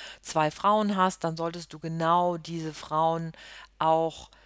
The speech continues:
ermutigen, zum Beispiel dann als Ambassadorin für dein Unternehmen unterwegs zu sein. Also, das nochmal von meiner Seite per Netzwerk zum Mitarbeiter. Ich kann da Unternehmen nur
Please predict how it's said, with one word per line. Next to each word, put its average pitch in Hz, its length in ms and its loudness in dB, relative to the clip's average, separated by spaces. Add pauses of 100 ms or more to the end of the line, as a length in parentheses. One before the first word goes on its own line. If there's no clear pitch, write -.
(260)
ermutigen, 175 800 -2
zum 180 200 -4
Beispiel 170 360 4
dann 151 180 2
als 151 180 0
Ambassadorin 147 840 -4
für 143 160 -10
dein 135 180 -6
Unternehmen 131 540 -10
unterwegs 117 540 -12
zu - 80 -16
sein. - 340 -16 (600)
Also, 143 320 4 (100)
das 226 220 8
nochmal 247 260 6
von 196 200 0
meiner 226 360 6
Seite 202 500 6
per 175 180 4
Netzwerk 196 640 2
zum 170 200 -8
Mitarbeiter. 208 840 6
Ich - 200 -8
kann 196 400 2
da 170 460 6 (200)
Unternehmen 156 720 -4 (140)
nur 247 800 0